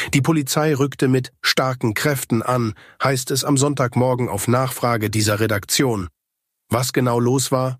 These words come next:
bleibt indes eher unklar. Offensichtlich hätten zwei Familien einen Streit ausgetragen.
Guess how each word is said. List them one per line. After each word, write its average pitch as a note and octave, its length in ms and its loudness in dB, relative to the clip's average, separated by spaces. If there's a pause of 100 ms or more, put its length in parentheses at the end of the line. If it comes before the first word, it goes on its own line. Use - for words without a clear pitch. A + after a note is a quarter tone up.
bleibt C3+ 280 -2
indes C3+ 360 0
eher C#3 320 2
unklar. G#2+ 580 0 (400)
Offensichtlich B2 720 0
hätten C3 240 -2
zwei C3+ 300 -2
Familien C3+ 520 2
einen C#3 260 0
Streit C#3+ 360 -2
ausgetragen. G2+ 800 -2